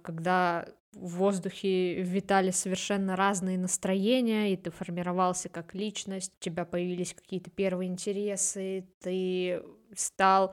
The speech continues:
из себя представлять хотя бы что-то. Про это вообще можно очень долго, мне кажется, ещё разговаривать, но вот это подростковое время, несмотря на то, что оно могло быть у всех разное, у кого-то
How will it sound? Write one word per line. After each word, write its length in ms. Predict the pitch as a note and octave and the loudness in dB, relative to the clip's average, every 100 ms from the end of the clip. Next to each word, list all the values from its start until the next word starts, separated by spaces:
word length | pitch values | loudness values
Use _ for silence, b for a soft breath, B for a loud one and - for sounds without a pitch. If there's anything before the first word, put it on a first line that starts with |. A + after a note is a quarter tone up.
| _ | _
из 140 | G3 - | -4 0
себя 280 | - F#3+ G3+ | 0 2 0
представлять 840 | G#3 - - G3 G3 G#3+ G#3+ - - | 2 0 2 2 4 2 0 -6 -14
хотя 360 | - G#3 G#3 G3+ | -8 -6 -2 -2
бы 100 | G3 | -2
что-то. 720 | - - G3+ G3+ G3+ F#3+ F#3 - | -2 4 6 6 4 0 0 4
Про 160 | A3 B3 | 8 8
это 180 | B3+ | 8
вообще 260 | A#3+ - D4 | 2 4 4
можно 520 | A3 F3+ E3+ E3+ E3+ | 6 4 2 2 0
очень 840 | - F#3+ - F3 F3 - - F#3 F3 | 2 2 2 -2 -4 -6 -4 -2 6
долго, 340 | G#3+ G3 F3 | 8 10 6
мне 160 | F3 E3 | 0 0
кажется, 420 | F3 F3 F3+ G3 | 0 0 -2 -4
ещё 240 | F#3 G3+ | -2 0
разговаривать, 760 | G3 F#3 F#3 F#3+ E4+ A#3+ E3+ F#3 | 0 0 0 2 2 0 -2 -2
но 160 | F#3 F#3+ | -2 -2
вот 160 | F#3+ | -4
это 160 | G3+ F#3+ | -4 -2
подростковое 720 | G3 F#3 F#3+ - G#3+ G#3 G3+ | -2 0 -2 -2 -4 -2 -2
время, 440 | F#3 A3 F#4+ A3+ F#3 | 0 -2 -2 -4 -6
несмотря 500 | F3+ F#3 F#3+ F#3 G3 | -8 -8 -6 -4 -4
на 80 | F#3 | -2
то, 120 | G3 | -4
что 200 | - F3 | -4 -6
оно 320 | F3 F#3 F3+ - | -2 -2 -4 -6
могло 360 | F#3 F3 F#3+ F#3 | -6 -2 0 0
быть 280 | F3+ F3+ | -2 -6
у 40 | - | -8
всех 360 | - F#3 F3 - | -4 -4 -4 -2
разное, 460 | G#3+ C#4 B3+ G#3+ | 0 2 0 -2
у 20 | |
кого-то 580 | G3 F#3+ G3 F#3+ E3+ E3 | -2 0 0 -2 -4 -6